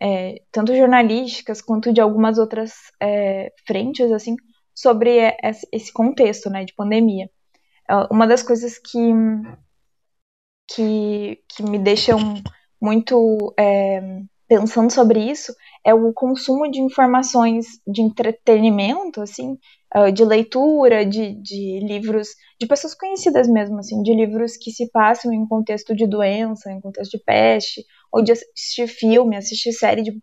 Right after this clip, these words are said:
procurar esses materiais. De um lado, isso é legal, porque estimula um conhecimento sobre essas coisas, né?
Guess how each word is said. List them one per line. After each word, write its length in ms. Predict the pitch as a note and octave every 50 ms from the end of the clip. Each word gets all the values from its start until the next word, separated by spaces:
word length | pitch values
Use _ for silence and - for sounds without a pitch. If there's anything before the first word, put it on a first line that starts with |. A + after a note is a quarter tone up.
| _ _
procurar 600 | _ A3 A3 A3+ - A#3+ A3 G3 G3+ G#3+ C4+ C4 _ _ _ _ _ _ _ _ _ _ _ _ _ _ _ _ _ _ -
esses 240 | A3 A3 A3+ A3+ A3+
materiais. 720 | A#3 A3+ A3+ A#3+ A#3+ A#3+ A#3+ A3+ G3+ G3 G3+ G3+ - _ _ _ _ _ _ A3
De 120 | G#3+ C4
um 80 | C4 C#4
lado, 260 | B3+ A#3+ C4 C4+ C#4+
isso 140 | - - C#4
é 40 |
legal, 580 | B3 A#3+ A#3+ A3+ A3 A3 G3 F#3+ F#3+ A#3 D4+ -
porque 220 | _ D4 - - B3
estimula 380 | A#3 - A#3+ A#3 A3+ G#3+ A3+
um 60 | A#3 A#3
conhecimento 680 | B3 A#3 G#3+ A3+ A3+ - A3+ G#3 F#3+ F#3+ G#3+ A#3+ -
sobre 220 | - B3 A3 G#3+ A3
essas 260 | A3 - G#3 - -
coisas, 460 | _ G3+ G3 G#3+ B3+ B3 A#3+ A3 G3+
né? 180 | G#3+ G#3 A#3+